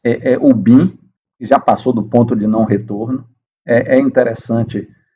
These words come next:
é, prestar atenção nisso. É, eu vejo que a internet das coisas vai ser cada vez mais adotado nos almoxarifados e também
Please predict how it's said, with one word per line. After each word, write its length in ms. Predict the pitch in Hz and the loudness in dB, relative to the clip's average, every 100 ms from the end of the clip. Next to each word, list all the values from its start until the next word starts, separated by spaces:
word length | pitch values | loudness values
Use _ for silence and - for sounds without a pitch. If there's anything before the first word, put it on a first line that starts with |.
| _ _ | _ _
é, 140 | 120 110 | -2 0
prestar 340 | 120 107 117 | 0 2 0
atenção 360 | 110 113 - 110 | 0 -4 -2 -2
nisso. 420 | 104 113 - _ _ _ _ _ _ | -4 -6 -14 _ _ _ _ _ _
É, 240 | 147 139 - | -2 -2 -2
eu 180 | 156 175 | 0 0
vejo 380 | 143 180 170 160 | 2 2 4 2
que 100 | 170 | 2
a 60 | |
internet 640 | 175 175 147 139 135 139 135 | 0 2 0 2 0 0 -2
das 260 | 131 - | -4 -6
coisas 760 | - 127 120 101 101 90 - _ _ _ _ | 0 4 4 2 -4 -6 -14 _ _ _ _
vai 360 | 98 95 143 156 | _ -2 0 0
ser 400 | - - 139 131 | -4 -6 -4 -2
cada 360 | 139 139 135 113 | 0 2 2 2
vez 480 | 113 131 110 - - | 2 2 0 -8 -6
mais 440 | 120 127 156 165 | -4 -2 0 2
adotado 760 | 143 131 113 - 107 110 104 107 _ _ _ - | 2 2 -4 -2 0 2 0 -6 _ _ _ -8
nos 320 | 139 170 135 | 0 2 4
almoxarifados 1600 | 139 127 123 - 127 120 113 - 113 107 113 120 147 202 - - _ _ _ _ _ - | 2 2 0 0 0 0 -2 -4 0 2 2 2 -2 -4 -8 -20 _ _ _ _ _ -2
e 140 | 131 | 0
também 840 | - 160 147 117 113 123 135 147 | 0 0 2 2 2 2 2 -2